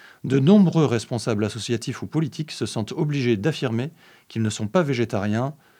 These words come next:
et n'ont rien à voir avec les organisations terroristes antispécistes. En mai deux mille soixante-neuf, la révolte traverse toutes les couches sociales de la société contre un pouvoir trop centralisé et trop autoritaire.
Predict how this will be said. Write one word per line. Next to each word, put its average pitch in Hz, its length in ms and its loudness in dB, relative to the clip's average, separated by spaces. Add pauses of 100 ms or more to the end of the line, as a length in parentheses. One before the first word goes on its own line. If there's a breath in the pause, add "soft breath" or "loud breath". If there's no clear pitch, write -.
(340 soft breath)
et 139 100 -4
n'ont 110 160 -2
rien 151 220 2
à 131 80 4
voir 123 340 0
avec 107 240 -6
les 107 160 -2
organisations 123 600 -2
terroristes 127 640 -4
antispécistes. - 880 -8 (920 soft breath)
En 110 160 -4
mai 156 320 4
deux 127 120 -2
mille 123 160 -2
soixante-neuf, 120 720 -4 (560 soft breath)
la 101 140 -4
révolte 139 560 0
traverse 135 760 -2
toutes - 220 -10
les 123 80 0
couches - 240 -6
sociales 123 340 -2
de 117 80 0
la 110 100 0
société 120 560 -4 (320 soft breath)
contre 113 280 -6
un 110 80 0
pouvoir 120 360 -2
trop 143 220 -2
centralisé 120 920 -2
et - 40 -4
trop - 280 -6
autoritaire. 104 680 -4